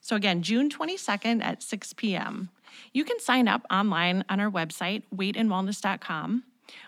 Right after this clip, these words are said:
or you can call our office, six five one, six nine nine, three four three eight,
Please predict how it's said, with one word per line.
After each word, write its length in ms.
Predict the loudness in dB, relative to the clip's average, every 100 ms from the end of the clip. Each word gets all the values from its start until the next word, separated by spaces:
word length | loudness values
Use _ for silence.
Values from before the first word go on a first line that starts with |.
| -2
or 100 | 4
you 140 | 6 6
can 160 | 4
call 180 | 4 6
our 120 | 6
office, 300 | 6 4 0
six 260 | -2 -8 0
five 260 | 4 4 4
one, 340 | 2 2 0
six 340 | -2 -4 -2 2
nine 180 | 4
nine, 340 | 4 2 0 -2
three 180 | 0 -2
four 240 | 0 -2
three 300 | -2 -2 -2
eight, 320 | 0 -2 -4